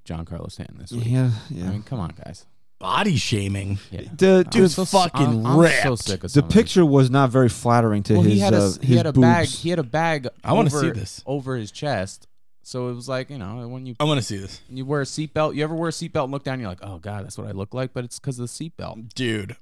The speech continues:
Speaker 3: let me tell you something. I always loosen the seatbelt, like, the, the waist part, and I put it over the belly.
Speaker 1: Yeah.
Speaker 3: And I push it down.
Speaker 2: It looked like he had, he had some movies going on.
Speaker 3: I wanna see this.
Speaker 2: But
Speaker 1: Trying.
Speaker 2: picture wasn't very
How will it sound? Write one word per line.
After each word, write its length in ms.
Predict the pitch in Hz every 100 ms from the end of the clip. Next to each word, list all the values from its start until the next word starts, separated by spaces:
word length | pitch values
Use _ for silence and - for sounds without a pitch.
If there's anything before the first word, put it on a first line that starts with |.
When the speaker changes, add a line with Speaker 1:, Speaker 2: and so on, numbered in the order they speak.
| -
Speaker 3:
let 120 | 117
me 60 | 139
tell 160 | 131
you 60 | 120
something. 280 | 107 101 101
I 140 | 104
always 240 | 120 123 107
loosen 420 | 104 117 - 135
the 60 |
seatbelt, 540 | 120 120 123 131 139 -
like, 160 | 104
the, 260 | - 98 95 101
the 120 | 98
waist 360 | 92 101 - -
part, 320 | 143 160 -
and 140 | 110
I 40 | 104
put 240 | - 117
it 120 | 101
over 260 | 107 113 120
the 100 | 120
belly. 520 | 123 113 104 104 98 -
Speaker 1:
Yeah. 280 | 123 - - - - - - - - -
Speaker 3:
And 100 | 98
I 40 | 95
push 320 | - 110 -
it 100 | 104
down. 560 | 113 104 98 92 90 - - - - - - -
Speaker 2:
It 60 | 120
looked 140 | 127
like 120 | 120 113
he 80 |
had, 260 | 113 104 107
he 120 | 117
had 220 | 110 101
some 120 | - 107
movies 380 | 110 107 107 98
going 320 | 104 101 101
on. 300 | 104 104 87 -
Speaker 3:
I 80 | 143
wanna 160 | 196
see 180 | - 175
this. 320 | 113 92 -
Speaker 2:
But 260 | 110 110 -
Speaker 1:
Trying. 460 | 107 92 85 82 -
Speaker 2:
picture 260 | - - 95
wasn't 280 | 92 87 87
very 180 | 92